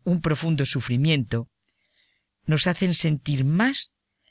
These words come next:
la presencia y mirada del Dios viviente que mucha palabrería y muchos discursos? Sí, es una realidad, es un hecho.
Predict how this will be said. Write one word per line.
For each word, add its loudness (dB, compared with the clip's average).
la 4
presencia 2
y 4
mirada 2
del 0
Dios 0
viviente 0
que 0
mucha 0
palabrería 0
y 0
muchos 0
discursos? -4
Sí, -4
es 2
una 2
realidad, -2
es 0
un 0
hecho. -4